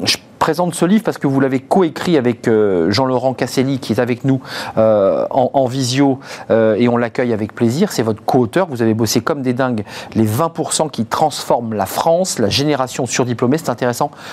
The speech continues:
de faire un focus. Vous dites qu'il n'y a pas d'écart. La vraie réalité, c'est pas l'écart entre les un pour cent de riches et les quatre-vingt-dix-neuf pour cent, pas de pauvres, mais de classe, euh, moyenne ou modeste. Non, euh, l'écart, ça se fait entre les surdiplômés, cette génération-là, et les autres. Et on va en parler.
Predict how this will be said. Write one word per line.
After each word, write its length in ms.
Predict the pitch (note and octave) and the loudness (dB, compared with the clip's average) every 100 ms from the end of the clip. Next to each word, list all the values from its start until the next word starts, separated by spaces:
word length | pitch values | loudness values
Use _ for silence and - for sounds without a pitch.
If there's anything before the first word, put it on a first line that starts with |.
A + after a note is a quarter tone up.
| - | -8
de 80 | G#2+ | -4
faire 220 | - C3 | -2 0
un 60 | A2 | -2
focus. 400 | B2 G#2 E3 B2+ | -2 -4 -2 0
Vous 80 | A#2 | 0
dites 160 | D3 | -2
qu'il 100 | - | 0
n'y 60 | A2+ | 0
a 20 | |
pas 140 | D3+ | 0
d'écart. 420 | C3+ C3 E3 C#3+ - - - - | -2 -2 0 0 -2 -16 -18 -2
La 120 | A2+ | -2
vraie 220 | A#2+ E3+ | 0 0
réalité, 340 | D3+ C3 B2 D#3+ | 0 -2 0 0
c'est 140 | C#3 | 0
pas 100 | B2+ | -2
l'écart 340 | A2 G#2+ C3 A2 | -2 0 0 -2
entre 240 | G#2 A2 | -4 -2
les 80 | G#2 | 0
un 140 | A#2 | 0
pour 200 | A2 A2 | -2 -6
cent 140 | - A#2 | 0 2
de 80 | |
riches 280 | A2 C3 - - - - G2 | 2 0 -2 -6 -14 -6 -2
et 40 | |
les 80 | G#2+ | -2
quatre-vingt-dix-neuf 840 | - A2 - A2+ G#2 G#2+ A#2 G2+ | -2 -4 -2 -2 -2 0 0 0
pour 200 | - - | -6 -2
cent, 140 | A#2+ | -2
pas 140 | G2 F#2 | -2 -4
de 60 | - | 0
pauvres, 220 | C3 A#2 F#2+ | 2 2 0
mais 100 | F2+ | -4
de 80 | |
classe, 280 | G2 A2+ - | -2 -4 -4
euh, 140 | F#2+ F2+ - - - | -4 -4 -8 -14 -2
moyenne 400 | A2 A#2 B2 A#2 | 0 2 2 2
ou 60 | G#2+ | 2
modeste. 380 | A2 C3 D3 | 2 0 0
Non, 180 | C#3 B2 - - - | -2 -4 -6 -16 -8
euh, 280 | F2 F2 F2 | -2 0 0
l'écart, 400 | A2 G#2+ C#3 C#3 | 0 0 -2 -2
ça 140 | - G#2+ | -6 -6
se 140 | - | -2
fait 100 | C#3 | 0
entre 240 | G#2+ - | 0 0
les 140 | G2 F#2 | 0 0
surdiplômés, 640 | - C3+ A2 G#2 B2 C3+ | 0 0 -2 0 2 2
cette 180 | C#3 A2 | 0 0
génération-là, 540 | A2 A2 G#2+ G#2 A#2+ | 2 2 0 -2 -2
et 80 | C#3 | 2
les 180 | B2 B2 | 2 2
autres. 260 | A#2 - - - - - | 2 -2 -12 -16 -18 -6
Et 60 | G#2 | 0
on 80 | G#2+ | 2
va 100 | B2 | 2
en 80 | A#2 | 0
parler. 320 | A#2+ A2+ | -2 -4